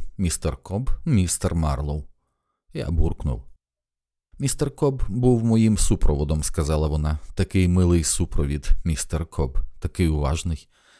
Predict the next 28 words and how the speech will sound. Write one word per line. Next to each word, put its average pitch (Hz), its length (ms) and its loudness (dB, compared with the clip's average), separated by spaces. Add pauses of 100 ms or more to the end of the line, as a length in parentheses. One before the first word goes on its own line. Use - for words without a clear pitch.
(100)
Вам 113 240 0
варто 90 300 0
побачити 82 540 0
його 80 220 4
тверезим. 73 600 -4 (220)
Мені 101 280 2
варто 69 340 -4
побачити 73 520 0
його 78 200 2
тверезим. 73 600 -2 (260)
Будь-кому 92 640 2
варто 90 360 2
побачити 82 540 0
його 80 240 2
тверезим. 69 640 -2 (320)
Маю 92 220 4
на 90 140 6
увазі 107 360 2
хоча 90 340 0
б 80 100 -2
для 78 240 0
протоколу, 62 720 -4 (160)
щоб - 280 -6
це 90 200 2
могло 85 400 2
стати 80 380 -2
частиною 80 640 0
історії, 71 640 0